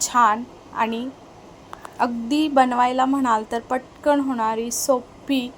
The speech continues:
रेसिपी आहे. त्यासाठी व्हिडिओ कुठेही स्किप न करता अगदी शेवटपर्यंत नक्की बघा.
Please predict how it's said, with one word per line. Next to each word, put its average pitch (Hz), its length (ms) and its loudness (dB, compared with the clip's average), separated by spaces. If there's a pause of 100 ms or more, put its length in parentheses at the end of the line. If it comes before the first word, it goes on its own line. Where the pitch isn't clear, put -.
(220)
रेसिपी 233 500 -2
आहे. 240 580 -4 (720)
त्यासाठी 269 640 0
व्हिडिओ 254 360 0
कुठेही 285 440 -2
स्किप 277 360 -4
न 233 140 -2
करता 226 520 -2
अगदी 233 320 -6
शेवटपर्यंत 226 840 -4
नक्की 277 340 -6
बघा. 233 320 0